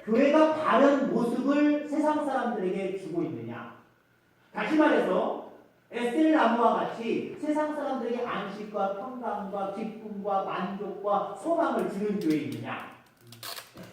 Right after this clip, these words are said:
그렇지 못할 때가 참 많이 있다는 거예요.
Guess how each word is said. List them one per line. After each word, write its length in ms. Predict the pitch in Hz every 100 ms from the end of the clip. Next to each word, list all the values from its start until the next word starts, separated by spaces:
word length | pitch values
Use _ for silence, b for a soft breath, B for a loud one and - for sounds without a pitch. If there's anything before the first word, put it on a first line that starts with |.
| - -
그렇지 360 | 302 330 349
못할 360 | - 240 240 240
때가 240 | 226 226
참 200 | - 226
많이 260 | 190 175 175
있다는 300 | - 156 147
거예요. 320 | 135 110